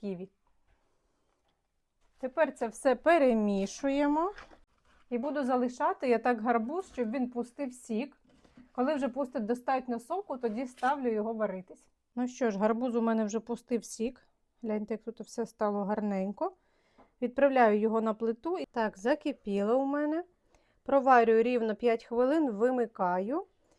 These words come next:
Після вимкнення дочекаюся, доки повністю охолоне все.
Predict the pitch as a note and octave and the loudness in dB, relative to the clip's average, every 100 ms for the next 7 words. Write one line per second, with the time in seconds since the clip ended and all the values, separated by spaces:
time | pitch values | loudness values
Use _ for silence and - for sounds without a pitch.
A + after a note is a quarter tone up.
0 | _ - C#4+ C4+ A#3+ A3 D4+ D#4+ D4 C4 | _ -4 -2 2 4 6 4 2 0 0
1 | A3+ A3+ - B3 B3 A#3 G#3+ - G3 F#3+ | 2 0 -2 0 4 4 2 -2 -4 -2
2 | G#3+ G#3+ G#3+ _ - B3 A3 G#3 - A3+ | -4 -6 -12 _ 4 4 4 -2 -6 -8
3 | - A#3+ - F#3+ G3+ D4+ F4 B3 - - | -2 -2 0 0 2 2 2 -2 -6 -6
4 | F#3 | -6